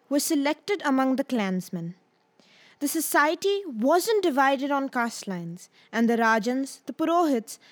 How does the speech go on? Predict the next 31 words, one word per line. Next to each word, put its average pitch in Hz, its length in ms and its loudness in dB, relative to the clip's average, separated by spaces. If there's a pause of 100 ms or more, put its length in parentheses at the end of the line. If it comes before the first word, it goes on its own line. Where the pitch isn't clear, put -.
(120)
and 381 160 2
the 415 100 0
artisans 254 720 -2 (200)
were 262 180 0
also 330 500 2
a 339 80 2
part 233 480 0
of 196 120 -10
the 226 80 -6
clan 190 400 -2
networks. - 640 -12 (760)
Occupation 247 800 0 (440)
was 254 180 0
not 320 380 4
based 302 340 0
on 262 180 2
birth 208 280 0
here. 170 280 -8 (1300)
Members 466 420 4
of 370 80 -2
the 359 80 0
family 226 520 0
could 254 260 -2
adopt 254 580 0
different 440 460 -2
occupations 208 840 -2
as 269 260 2
they 294 120 0
wanted 233 360 -2
to - 80 -14
choose. - 500 -12